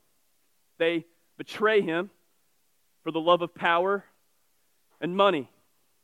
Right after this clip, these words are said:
So we gotta reckon with this too. Remember, we, we can't just stop and see ourselves as the hero of this story, right?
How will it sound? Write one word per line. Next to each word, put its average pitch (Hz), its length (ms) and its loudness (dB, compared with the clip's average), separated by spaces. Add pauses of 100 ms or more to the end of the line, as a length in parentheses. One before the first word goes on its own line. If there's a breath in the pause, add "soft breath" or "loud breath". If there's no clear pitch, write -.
(2250)
So 127 60 -20
we 147 60 -2
gotta 175 200 2 (120)
reckon 202 360 0
with 196 120 -2
this 202 200 0
too. 170 260 -2 (1500)
Remember, 208 260 4
we, 220 240 0 (180)
we 214 120 -2
can't 254 240 2
just 247 200 -8
stop 247 340 4
and 214 140 -2
see 233 220 -2
ourselves 220 400 0
as 196 60 -8
the 165 80 -4
hero 208 320 0
of 165 80 -4
this 190 140 -4
story, 127 360 -6
right? 160 240 2